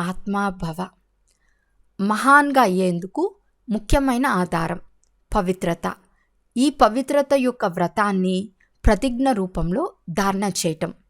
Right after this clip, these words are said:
అనగా మహాన్ ఆత్మగా అవ్వటం. దృఢ సంకల్పం అనే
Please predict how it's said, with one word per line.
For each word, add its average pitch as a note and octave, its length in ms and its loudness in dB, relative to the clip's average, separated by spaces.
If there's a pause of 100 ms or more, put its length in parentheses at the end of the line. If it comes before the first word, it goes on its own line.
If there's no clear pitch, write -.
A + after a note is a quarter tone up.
(240)
అనగా E3+ 400 -2 (420)
మహాన్ C4+ 580 2
ఆత్మగా F#3 560 -2
అవ్వటం. F3+ 400 -2 (560)
దృఢ G#3+ 360 0
సంకల్పం C#4 680 2
అనే A#3 220 -2